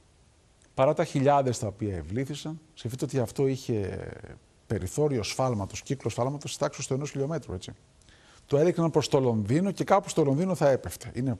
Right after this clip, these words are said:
προφανές. Είχε ένα παλμικό κινητήρα και είχε μια κεφαλή οκτακοσίων πενήντα κιλών.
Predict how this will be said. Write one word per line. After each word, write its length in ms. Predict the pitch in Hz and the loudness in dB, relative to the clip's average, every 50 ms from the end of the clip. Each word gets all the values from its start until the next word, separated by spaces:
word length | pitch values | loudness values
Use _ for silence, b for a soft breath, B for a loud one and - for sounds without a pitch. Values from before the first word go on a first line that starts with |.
| - | -8
προφανές. 600 | - - 120 - - 113 104 95 87 90 - - b b b b b b b b b b b b b b b b b _ _ | -6 -6 -6 -4 -2 -4 -4 -4 -6 -10 -12 -16 b b b b b b b b b b b b b b b b b _ _
Είχε 200 | 175 170 - 196 | -2 2 4 4
ένα 160 | 185 175 160 | 4 6 4
παλμικό 460 | 147 156 147 135 135 127 123 160 156 | 4 4 4 4 2 2 4 2 2
κινητήρα 580 | 123 - - 113 107 104 101 - 185 202 208 190 | 2 0 -2 -2 -2 -2 -2 0 2 4 4 2
και 140 | - - 160 | 2 2 0
είχε 400 | 170 185 170 - 175 160 147 - 139 | 0 0 0 0 0 0 0 -2 -4
μια 120 | 143 160 156 | -4 -4 -2
κεφαλή 460 | 131 - 139 123 - 123 120 143 170 | -2 -2 -2 -2 -2 -2 0 2 0
οκτακοσίων 680 | 180 175 - 147 131 - 120 113 - - 160 170 160 | 0 0 -2 -4 -2 -2 -4 -6 -4 -4 -4 -4 -4
πενήντα 400 | - 135 120 123 143 165 160 175 | -4 -2 -2 -2 -2 -2 -2 -2
κιλών. 460 | 156 - - 127 120 120 113 98 85 | -2 -2 -2 0 0 0 0 -2 -6